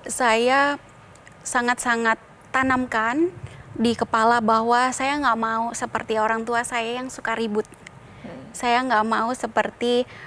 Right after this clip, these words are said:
Speaker 1: eh, cara ibu saya ribut dan cara ayah saya ribut. Tapi setelah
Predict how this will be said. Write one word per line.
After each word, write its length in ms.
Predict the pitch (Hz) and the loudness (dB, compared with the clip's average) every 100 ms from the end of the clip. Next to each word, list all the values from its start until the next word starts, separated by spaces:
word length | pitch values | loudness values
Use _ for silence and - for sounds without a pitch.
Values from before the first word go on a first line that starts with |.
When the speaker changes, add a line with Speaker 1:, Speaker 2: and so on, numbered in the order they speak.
| - - | -16 -2
Speaker 1:
eh, 240 | 214 214 208 | 2 2 2
cara 240 | 254 262 | 2 2
ibu 240 | 247 233 240 | 2 2 0
saya 400 | 240 226 226 220 | 0 -2 0 0
ribut 320 | 226 214 240 226 | 0 0 0 0
dan 160 | 220 | -2
cara 320 | 226 220 214 | 0 0 2
ayah 160 | 220 220 | 2 0
saya 320 | 214 208 196 | -2 -4 -4
ribut. 460 | 196 190 175 180 175 - - - - - - | -4 -6 -6 -6 -6 -14 -20 -20 -20 -18 -2
Tapi 560 | 233 - 330 359 - - - | -2 2 0 2 -2 -8 -14
setelah 480 | - - 240 240 | -10 0 2 2